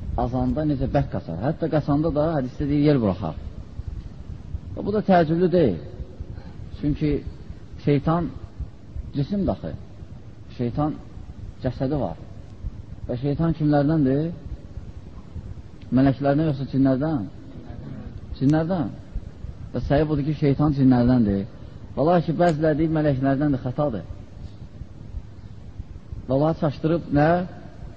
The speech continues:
Çünki mələklər nə olur? Hətta mələklər imamlıq edib bəzi rivayətlərə görə, Allah bilir. Deyiblər ki, mələk, mələkdir cin, i-, iblis, şey,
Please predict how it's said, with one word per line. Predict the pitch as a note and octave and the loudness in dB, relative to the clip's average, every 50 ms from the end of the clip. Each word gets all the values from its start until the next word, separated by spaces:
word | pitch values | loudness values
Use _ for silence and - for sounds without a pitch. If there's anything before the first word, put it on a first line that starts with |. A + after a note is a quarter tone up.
| - - - - - | -16 -16 -16 -16 -14
Çünki | - - - - D3+ | -6 -6 -2 2 6
mələklər | D3 D3+ D3 C#3+ B2+ C3+ D3 D#3+ D#3 D3 | 6 8 8 8 6 6 4 4 6 6
nə | C3 | 6
olur? | A#2 A#2 B2 C3 C3+ C3 - - | 6 6 6 4 4 2 -2 -4
Hətta | - C#3 C3+ - C#3+ C#3 | 0 0 2 4 8 8
mələklər | C#3 C3 B2+ B2+ C3 B2+ C3+ C#3+ C#3 | 10 10 8 6 6 6 6 6 8
imamlıq | C#3+ C3 B2+ B2 C3 C3+ C#3 B2 A#2 | 8 8 10 10 10 8 8 6 6
edib | A2 A2 G#2 A2 | 4 4 4 4
bəzi | A#2+ A#2+ A2 G#2 G#2 G2+ G2+ G2+ - - - - - - - - - - | 4 4 4 4 0 0 -2 -4 -8 -14 -14 -14 -14 -14 -12 -12 -10 0
rivayətlərə | - A2+ A2 A2+ G#2+ G#2 - - A2 A2+ A2+ | 2 4 6 6 6 4 2 2 2 4 4
görə, | G#2+ G#2 | 4 4
Allah | G#2 G#2+ A2+ A#2 A2 G2 | 4 4 4 4 4 2
bilir. | F#2+ F#2+ G#2 A#2+ C3+ - - - - - - - - - - - - - - - - - - - - - - - - - - - - - - - - - - | 2 0 0 -2 -4 -6 -10 -12 -12 -12 -12 -12 -12 -14 -14 -14 -14 -14 -12 -12 -12 -10 -10 -10 -12 -12 -14 -14 -16 -16 -14 -14 -14 -12 -12 -12 -12 -6 2
Deyiblər | - D3 D#3 E3 E3 D#3 C#3 B2+ | 4 4 6 8 8 6 6 6
ki, | - D#3 | 4 4
mələk, | D#3 C#3+ C3+ B2 A#2 - - - - A#2+ | 6 6 6 6 4 2 -2 0 2 6
mələkdir | B2 B2+ C3 D3 C#3 - - G#2+ - | 8 8 8 8 6 4 -2 -6 -6
cin, | - - F2+ E2+ - - | -4 -6 -6 -6 -6 -8
i-, | - - G#2 - - | -6 -4 -4 -4 -4
iblis, | G2+ - G2+ G2 G2 F2 D#2 | -6 -4 -2 -2 -4 -4 -4
şey, | - G#2 F2 | -4 -4 -4